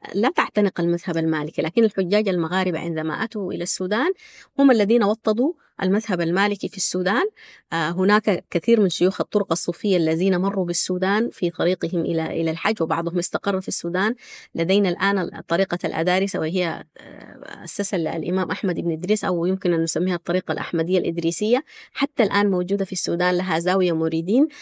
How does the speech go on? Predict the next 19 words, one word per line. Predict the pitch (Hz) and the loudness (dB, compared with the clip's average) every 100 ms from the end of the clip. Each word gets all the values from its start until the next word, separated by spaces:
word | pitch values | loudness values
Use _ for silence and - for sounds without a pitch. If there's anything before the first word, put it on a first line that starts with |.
| - - - | -20 -10 -8
الطريقة | 185 202 262 262 | 0 4 4 2
التيجانية | - 208 196 220 262 254 | -2 0 2 2 2 2
هي | 262 | 2
من | 233 - | 2 0
أكبر | 294 233 196 | 0 0 0
الطرق | - 247 214 | 0 -2 -2
ال-، | 175 - - | -4 -8 -8
ال-، | 170 170 | -6 -6
الصوفية | - 151 - 180 - 220 | -6 -8 -6 -6 0 0
الموجودة | 180 175 208 202 | 0 0 0 0
في | 185 | 0
السودان، | - - 190 214 285 359 - - - | 0 0 0 0 0 -2 -6 -20 -2
يعتنقها | 190 - 196 220 175 | -2 2 0 2 2
عدد | 175 202 | 2 0
كبير | - 185 208 208 | -2 -2 0 0
من | 175 | -2
السودانيين. | - 170 170 165 180 240 359 - - _ - | -4 -6 -6 -4 -2 -2 -2 -6 -20 _ -6
ولعله | 202 214 294 302 302 | -2 0 2 2 4
من، | 285 269 | 2 2